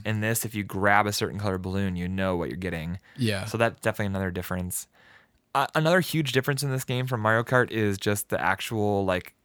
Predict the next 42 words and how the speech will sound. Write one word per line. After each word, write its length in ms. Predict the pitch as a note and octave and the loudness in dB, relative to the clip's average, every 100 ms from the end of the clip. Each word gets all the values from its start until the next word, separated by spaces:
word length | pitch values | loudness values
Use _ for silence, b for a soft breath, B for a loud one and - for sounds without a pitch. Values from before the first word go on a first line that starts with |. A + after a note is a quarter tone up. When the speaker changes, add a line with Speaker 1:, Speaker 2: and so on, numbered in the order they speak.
| _ | _
Speaker 1:
single 340 | - - A#2 B2 | -6 -4 -2 0
player 240 | C3 A#2+ | 2 2
mode. 340 | B2 B2 C3 C3+ B B B | 2 2 0 -4 B B B
You 140 | A2+ A2 | 0 4
have 220 | A#2+ A2+ | 6 6
a 40 | |
hub 280 | G2+ - A#2+ | 4 2 2
world 380 | B2 C3+ C#3+ D3 | 4 4 4 2
where 120 | A#2 | 2
you're 160 | G#2+ G2 | 2 2
driving 320 | F#2 G2+ A2 G#2+ | 4 4 4 4
around, 440 | G#2 G#2+ A2 G#2+ | 4 6 4 2
and 120 | F#2+ | 0
it's 180 | F#2 - | -2 -2
more 180 | G#2 A#2+ | 2 2
of, 80 | B2+ | 4
like, 180 | A#2+ A2 | 2 0
an 60 | |
adven-, 400 | G2 F2 F2+ A2+ - | -2 -2 -2 -2 -6
adventure 380 | G#2+ G#2 B2 D3+ | -4 -2 0 0
mode 220 | C#3 C#3 | 0 0
kind 180 | - C#3+ | 0 -2
of 80 | D3 | -2
thing 260 | C#3+ C#3 | -4 -2
where 340 | A#2+ G#2+ G2+ G2+ b b b | 2 4 4 0 b b b
you 120 | G#2 A2 | -4 0
Speaker 2:
Yeah. 180 | A#2+ G#2+ | 2 0
Speaker 1:
can 100 | A2 | 0
kind 180 | A2 | 0
of 60 | A2 | 0
explore. 800 | F#2+ - - A2 A#2 B2 B2 A#2+ | -2 -4 -6 0 4 4 4 2
You 180 | A#2 B2+ | -2 -2
do 220 | B2+ E3+ | 0 0
kind 160 | F#3+ F3+ | 2 0
of 60 | |
get 160 | C3 - | -2 -4
forced 420 | - G#2 A#2+ - | 0 2 2 0
into 180 | A2 G#2 | -2 0
a 60 | G2+ | -2
specific 440 | A2+ - G2 G2 | -4 -6 -6 -6
track 340 | - F#2 G2+ | 0 2 2
because 440 | - G2+ G2+ G2+ | -2 -2 2 2